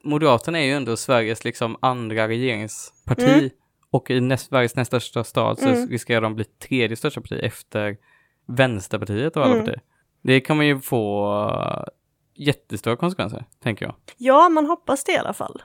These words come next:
Speaker 2: Eh, man hoppas att det liksom på något sätt kan vara vägledande för Vänsterpartiet nationellt också.
Speaker 1: Mm.
Speaker 2: Att det är någonting de gör väldigt rätt i Göteborg.
Speaker 1: Vad är det du tror att de gör rätt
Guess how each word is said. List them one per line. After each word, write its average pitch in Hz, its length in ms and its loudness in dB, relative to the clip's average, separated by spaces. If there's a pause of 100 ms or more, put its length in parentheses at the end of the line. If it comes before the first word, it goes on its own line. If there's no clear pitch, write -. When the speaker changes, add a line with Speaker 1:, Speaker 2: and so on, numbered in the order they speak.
(180)
Speaker 2:
Eh, 220 100 0
man 220 320 2
hoppas 240 320 -2
att - 120 -8
det 262 100 0
liksom 247 800 -2
på 247 80 -2
något 220 100 0
sätt - 160 -8
kan 208 140 -10
vara 202 100 -4
vägledande 208 720 -2
för 190 220 -4
Vänsterpartiet 202 680 -6
nationellt 240 460 -6
också. - 280 -12
Speaker 1:
Mm. 127 240 2 (560)
Speaker 2:
Att 214 180 -4
det 214 80 0
är 208 60 0
någonting 208 280 -2
de 202 140 -4
gör 196 180 0
väldigt 196 300 -6
rätt - 480 -12
i 208 160 0
Göteborg. 214 440 -6 (320)
Speaker 1:
Vad 180 140 6
är 170 80 10
det 156 160 8
du 143 60 4
tror 139 260 -2
att 123 80 -4
de 120 120 -2
gör 117 240 0
rätt - 360 -10